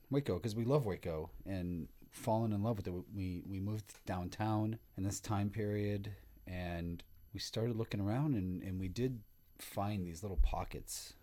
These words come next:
of really cool, interesting things and just, like, little embers of various scenes being held up all over the city. I mean, honestly, that's, that was kinda, like, the first spark of where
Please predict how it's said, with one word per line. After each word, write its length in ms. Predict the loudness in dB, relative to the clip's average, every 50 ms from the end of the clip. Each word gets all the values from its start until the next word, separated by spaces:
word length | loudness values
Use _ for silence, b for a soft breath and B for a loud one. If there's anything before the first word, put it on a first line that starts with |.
| -14
of 140 | -12 -10 -10 -10 -10 -8 -6
really 300 | -4 -4 -4 -4 -4 -6 -8
cool, 560 | -6 -6 -4 -2 -2 -2 -2 -2 -2 -4 -6 -8 -6
interesting 580 | -6 -6 -4 -4 -6 -6 -4 -4 -4 -4 -4 -4
things 500 | -4 -4 -2 -2 -2 -2 -4 -4 -6 -6
and 180 | -6 -6 -6 -6
just, 220 | -8 -8 -6 -6
like, 140 | -6 -4 -2
little 240 | 0 2 2 2 2
embers 600 | 2 0 0 2 0 0 0 -2 -4 -4 -6 -8 -10 -14 -12 -10
of 80 | -8 -4
various 340 | 0 2 2 4 2 2 2
scenes 420 | 0 0 0 0 0 0 0 -2
being 220 | -2 -2 -2 -2 -2
held 280 | -2 -2 -2 -2 -2 -4
up 200 | -4 -6 -4 -4
all 160 | -6 -6 -6
over 140 | -6 -8 -8
the 40 | -8
city. 440 | -8 -8 -6 -6 -6 -6 -8 -10 -10 -14 -20 -20 -20 -20 -20 _ _ _ -14
I 80 | -12 -10
mean, 280 | -8 -6 -6 -6 -8 -6
honestly, 360 | -4 -2 -2 0 -2 -2 -4
that's, 380 | -4 -4 -6 -6 -8 -10 -10 -10 -8 -6
that 120 | -4 -4
was 220 | -2 -4 -6 -6
kinda, 240 | -8 -6 -4 -4 -4 -4
like, 160 | -4 -6 -8
the 80 | -12
first 340 | -12 -6 -4 -4 -2 -2 -2 -4
spark 460 | -4 -2 -2 0 0 -2 -4 -10 -18 -18 -18 -20 -14 -12
of 140 | -12 -8 -6
where 200 | -6 -6 -6